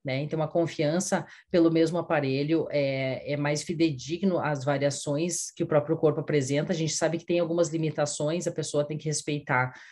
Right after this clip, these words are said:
é, a questão de consumo de água, de treinamento, de ciclo menstrual, porque pode alterar algumas medições se a pessoa tiver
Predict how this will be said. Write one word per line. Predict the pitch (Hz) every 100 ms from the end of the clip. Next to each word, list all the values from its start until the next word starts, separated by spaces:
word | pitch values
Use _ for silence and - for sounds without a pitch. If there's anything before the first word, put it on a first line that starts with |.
| - - -
é, | 139 127
a | 127
questão | 131 160 156 143
de | 139
consumo | 156 143 147 143
de | 143
água, | 165 151 147 139 151 151 - -
de | 156
treinamento, | 165 170 156 147 143 143 143 139
de | 151 151
ciclo | - 175 170 170
menstrual, | 160 - 156 143 127 135 147
porque | 160 160
pode | 180 - 156 170
alterar | 170 170 170 135 147 190 -
algumas | 151 147 156 147
medições | 147 143 - 147 143
se | 170
a |
pessoa | 165 147 156
tiver | 147 156 143 131 120